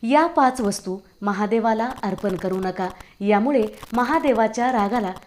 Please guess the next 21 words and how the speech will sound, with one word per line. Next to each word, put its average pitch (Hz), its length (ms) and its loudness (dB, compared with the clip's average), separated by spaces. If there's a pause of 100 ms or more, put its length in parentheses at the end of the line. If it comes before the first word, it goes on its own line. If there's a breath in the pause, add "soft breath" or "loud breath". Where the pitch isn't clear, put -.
आपणास 196 500 -4 (200)
सामोरे 208 420 2
जावे 185 280 -2
लागते. 185 360 -2 (140)
महाशिवरात्रीचा 277 920 4
दिवस 190 360 2 (300 soft breath)
हा 320 160 2
देवतांचे 262 640 2
दैवत 220 460 0
महादेवाला 208 640 0 (360 loud breath)
प्रसन्न 294 420 0
करून 220 300 0 (320 loud breath)
पूजनासाठी 240 720 -2 (100)
अत्यंत 202 500 -4
शुभ 226 200 -2
मानला 190 360 -2
जातो. 185 320 -4
महाशिवरात्रीचा 277 920 4
दिवस 214 440 2 (240 soft breath)
देवादिदेव 277 720 4
महादेव 240 500 2